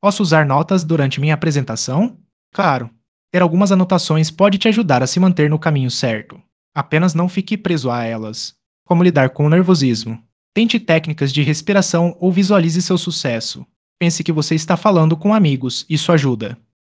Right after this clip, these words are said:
Quais são as dicas para superar o medo de falar em público? Pratique bastante, conheça seu tema e comece com grupos pequenos.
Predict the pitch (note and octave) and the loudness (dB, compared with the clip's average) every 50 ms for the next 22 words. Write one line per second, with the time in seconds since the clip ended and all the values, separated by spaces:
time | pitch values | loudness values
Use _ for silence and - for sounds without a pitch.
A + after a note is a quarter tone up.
0 | _ _ - A#3+ A#3+ - - G3 F#3+ F3+ D3 D#3+ F#3 F3 F3 E3 - - D#3+ D3+ | _ _ -2 -2 0 0 2 2 2 2 2 2 0 0 0 -2 -2 -2 -2 -2
1 | D3 - - G3 - G3 F3+ D#3+ D#3 E3 E3 D#3 D#3 D3 D3 C3+ D3 D3+ - - | -2 -4 -4 -2 -2 0 0 2 0 0 2 2 0 0 0 0 -2 -2 -2 0
2 | E3 D3 C#3+ C#3 C#3 A#2+ - C#3+ C3 B2+ C#3+ D3+ D#3 - D3 A#2+ - _ _ _ | 2 2 2 0 -2 -4 -4 -4 -4 -4 -4 -6 -6 -6 -8 -10 -10 _ _ _
3 | _ _ - E3 F3+ F3+ - A3 - - F3+ F3+ F3+ F3+ - - D3+ D3+ E3 D#3 | _ _ -4 -4 -4 -2 -4 -6 -6 -4 -4 -4 -4 -4 -4 -4 -4 -4 -4 -4
4 | - F#3 - _ _ - F3 E3 E3 - F3 D3+ - - C#3 - - D3 D#3 E3 | -6 -10 -14 _ _ -8 -6 -6 -4 -4 -6 -8 -8 -8 -6 -4 -4 -2 -2 -2
5 | F3 - - - G3 G3 G#3+ F#3+ D#3 D3+ D#3+ D#3 - F#3+ - F#3+ D#3+ C3+ D3+ E3+ | -4 -6 -8 -10 -8 -6 -4 -4 -2 -2 -4 -4 -6 -8 -6 -6 -4 -4 -4 -4
6 | - F3 E3 - - F3 - - D#3 B2 A2 G2+ E2+ - - - - | -6 -8 -8 -8 -8 -8 -6 -6 -6 -6 -6 -8 -12 -14 -16 -16 -16